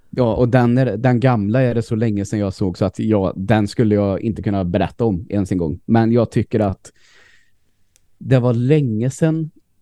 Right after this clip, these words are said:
Det var ju en period då det kom ganska mycket film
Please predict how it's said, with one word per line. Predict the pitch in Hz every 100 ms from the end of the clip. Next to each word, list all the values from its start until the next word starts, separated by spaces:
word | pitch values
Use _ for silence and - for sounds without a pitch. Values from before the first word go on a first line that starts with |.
| _ _
Det | - 147
var | 143 160 160 160
ju | 165
en | 160 147
period | 165 143 117 98 104
då | 131
det | 127
kom | 127 127 117 113
ganska | 113 135 104 - 120
mycket | 120 131 _ - 147
film | - 113 104 104